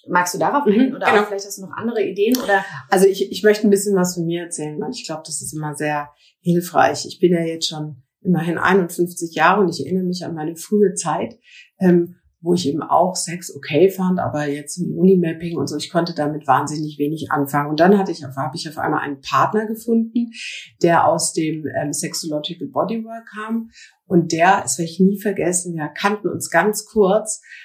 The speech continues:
Speaker 2: ähm, machte er so eine romantische Atmosphäre bei uns, nahm Öl, ähm, ich dachte mir, „Okay, was, was wird das jetzt hier?“ Also ich hatte echt keinen Kontakt mit solchen Männern vorher, die so ins Gefühl gehen.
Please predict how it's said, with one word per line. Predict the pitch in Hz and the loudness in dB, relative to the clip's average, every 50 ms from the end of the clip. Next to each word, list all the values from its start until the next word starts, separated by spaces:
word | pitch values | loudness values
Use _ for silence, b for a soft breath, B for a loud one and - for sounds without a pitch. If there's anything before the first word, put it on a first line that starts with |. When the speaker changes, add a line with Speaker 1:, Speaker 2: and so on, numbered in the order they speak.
| B B B | B B B
Speaker 2:
ähm, | 175 180 180 175 170 170 170 170 - - - _ _ _ _ _ _ _ _ _ | 2 4 6 6 4 4 0 -2 -6 -10 -14 _ _ _ _ _ _ _ _ _
machte | - 120 110 - - - 156 | -12 -10 -10 -10 -8 -6 -6
er | 151 160 160 | -6 -6 -6
so | - 156 | -8 -8
eine | 151 151 147 147 143 147 b b b b b b - | -10 -10 -10 -12 -14 -18 b b b b b b -4
romantische | - 139 139 139 135 156 185 180 - - - - 113 | 0 2 2 4 6 6 4 4 4 2 2 2 0
Atmosphäre | - - - 160 - - - 170 170 190 202 196 | -2 -4 -6 -8 -8 -4 -2 -2 0 0 0 -2
bei | 180 175 165 | -2 -4 -6
uns, | 170 165 175 170 170 - - - | -6 -6 -6 -6 -6 -6 -8 -6
nahm | 160 156 156 160 175 | -4 -4 -2 -2 -2
Öl, | - 180 180 180 190 202 208 214 208 208 B B B B B B B - | 0 2 4 6 8 8 8 6 6 2 B B B B B B B -8
ähm, | - 175 170 165 165 175 175 185 214 240 - _ _ | -6 -4 -2 -2 -2 -4 -4 -6 -8 -10 -14 _ _
ich | - - - - | -20 -20 -20 -14
dachte | - - 135 - | -12 -10 -8 -6
mir, | 139 | -6
„Okay, | - 135 - 151 147 147 151 | -6 -6 -4 -4 -4 -4 -4
was, | 156 147 151 - - 185 208 | -6 -6 -6 -6 -8 -8 -10
was | 151 151 151 - | -10 -12 -12 -12
wird | - 151 - | -12 -8 -6
das | - 147 147 - | -6 -6 -4 -4
jetzt | 185 175 - - | -4 -4 -4 -2
hier?“ | 165 156 | 0 0
Also | 156 151 - | 0 0 0
ich | 185 | -2
hatte | 202 - - | -2 -2 -4
echt | - - - - | -8 -10 -8 -6
keinen | - - 190 202 220 233 | -4 0 4 4 4 4
Kontakt | 220 - 202 190 185 - - 240 - _ - | 4 2 2 2 2 0 -8 -12 -12 _ -4
mit | 190 175 | -2 -2
solchen | 180 160 165 165 - 170 160 | -2 -2 -6 -6 -6 -6 -4
Männern | 160 175 214 233 233 233 | -2 0 0 0 -2 -4
vorher, | - - 226 220 214 214 214 - | -6 -4 -4 -2 -2 -4 -6 -8
die | - - | -8 -6
so | 180 185 180 180 | -2 0 0 0
ins | - - 180 165 - | 0 0 -2 -2 -2
Gefühl | - 180 180 - - - 208 220 233 226 | -4 -4 -6 -6 -4 -2 0 0 0 0
gehen. | 226 233 220 233 240 233 - | -2 -4 -6 -6 -6 -8 -12